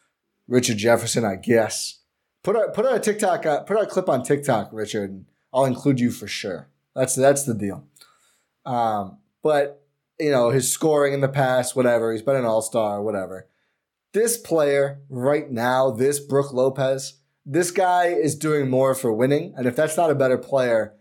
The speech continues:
I don't really know what the point of ranking players is. They always do this, "Oh yeah, Drew's gonna help your team win more," but, you know,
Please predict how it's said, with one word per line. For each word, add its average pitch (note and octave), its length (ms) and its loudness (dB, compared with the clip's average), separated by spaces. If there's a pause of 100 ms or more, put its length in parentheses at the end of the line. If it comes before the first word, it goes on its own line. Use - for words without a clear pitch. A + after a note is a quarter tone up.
(200)
I C3 100 -4
don't C#3 180 2
really C3+ 200 2
know B2+ 140 2
what B2 140 2
the A2 80 -4
point C#3 480 -2
of A#2+ 220 -4
ranking C3 340 0
players A#2 480 0
is. F2+ 200 -18
They A#2+ 100 -6
always D#3 240 2
do D3 180 -2
this, C3 300 -2 (420)
"Oh A3 160 2
yeah, F#3 240 4
Drew's G#3+ 340 -2
gonna D#3+ 160 2
help D3 180 2
your B2+ 100 0
team B2 280 -2
win C#3 200 0
more," G#2+ 360 -2
but, A#2+ 460 -2 (380)
you F#3 80 2
know, B2+ 400 2